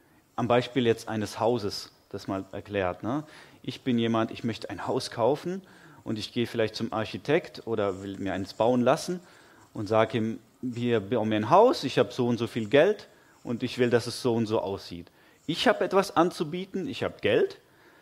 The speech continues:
und er hat etwas anzubieten, seine Dienstleistung, dass er mir quasi das Haus plant.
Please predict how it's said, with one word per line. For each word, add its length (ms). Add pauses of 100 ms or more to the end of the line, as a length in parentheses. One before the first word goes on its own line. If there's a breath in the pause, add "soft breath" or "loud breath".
(440 soft breath)
und 200
er 160
hat 140
etwas 420
anzubieten, 580
seine 240
Dienstleistung, 920
dass 200
er 60
mir 340 (1000)
quasi 240
das 200
Haus 260
plant. 500